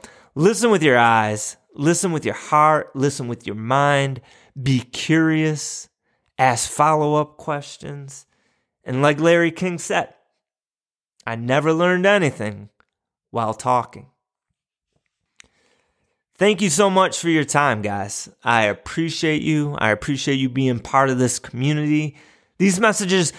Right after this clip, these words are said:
are meant to serve you and hopefully lift you up a little bit. And if you think anyone that you know would benefit from it, please share it. And always remember, whether you're from rural America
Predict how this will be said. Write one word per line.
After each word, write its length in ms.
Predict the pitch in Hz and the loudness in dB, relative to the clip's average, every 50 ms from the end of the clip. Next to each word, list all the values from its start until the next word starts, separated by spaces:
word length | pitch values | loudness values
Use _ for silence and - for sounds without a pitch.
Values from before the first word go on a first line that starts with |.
| - - - | -14 -10 -4
are 140 | - 135 147 | -2 0 2
meant 260 | 156 151 151 143 147 | 4 2 2 2 0
to 120 | - - | -4 -6
serve 400 | - - - 151 156 160 156 139 | -6 -4 0 2 2 2 2 2
you 180 | 151 156 151 147 | 0 0 0 0
and 100 | 127 117 | -2 -2
hopefully 540 | 110 147 156 156 - - 151 147 147 147 135 | -2 -2 -2 -2 -4 -6 -4 -4 -2 -2 -2
lift 320 | 127 131 147 143 147 - | -2 -2 -2 -2 -4 -6
you 140 | 123 117 120 | -2 2 2
up 140 | 123 123 - | 2 2 0
a 40 | |
little 200 | 139 135 135 135 | 0 0 0 0
bit. 340 | 131 131 143 135 - - _ _ _ _ _ _ _ _ _ _ _ _ - - | 0 0 -2 -2 -2 -6 _ _ _ _ _ _ _ _ _ _ _ _ -8 -4
And 140 | 143 139 143 | 0 0 0
if 120 | 143 131 | 0 0
you 80 | 156 156 | -2 0
think 260 | 156 202 196 185 175 | 2 2 2 2 2
anyone 920 | 127 170 175 185 185 180 175 165 160 165 165 165 170 170 165 165 165 160 | 0 2 2 2 2 0 0 -4 -6 -2 0 2 2 2 2 0 0 0
that 120 | 135 127 110 | 0 0 0
you 200 | 120 135 151 165 | 0 2 2 4
know 160 | 160 160 156 | 4 4 4
would 240 | 160 147 123 107 107 | 4 2 0 0 -2
benefit 460 | 107 123 131 143 147 - - 165 160 | -4 -2 -2 -2 -4 -4 -6 -10 -10
from 220 | - - 170 160 170 | -8 -8 -8 -6 -6
it, 260 | 180 175 - _ _ | -8 -8 -10 _ _
please 240 | - - 226 180 - | -8 -6 -6 -4 -4
share 320 | - - 98 95 85 87 | -6 -6 -8 -10 -10 -12
it. 100 | - - _ _ _ _ _ _ _ _ _ _ _ _ _ _ _ _ _ _ - | -14 -16 _ _ _ _ _ _ _ _ _ _ _ _ _ _ _ _ _ _ -6
And 140 | 120 135 | 0 2
always 360 | 156 170 175 185 190 180 143 170 | 4 4 4 4 2 2 2 0
remember, 560 | 180 170 165 156 151 127 104 - - - - _ _ _ _ _ _ _ _ _ _ | 0 2 2 2 0 0 -2 -6 -16 -20 -20 _ _ _ _ _ _ _ _ _ _
whether 200 | - 127 127 127 | -4 -2 -2 0
you're 180 | 131 135 135 135 | 0 0 0 -2
from 360 | 135 - 135 113 110 110 120 | -2 -6 -8 -8 -8 -6 -2
rural 360 | 131 143 156 165 170 170 160 | 0 2 4 4 4 4 2
America 800 | 160 160 160 156 156 151 151 151 - 160 151 151 151 147 143 143 | 2 2 2 2 2 0 -2 -2 -2 -2 -2 0 -2 -2 -6 -8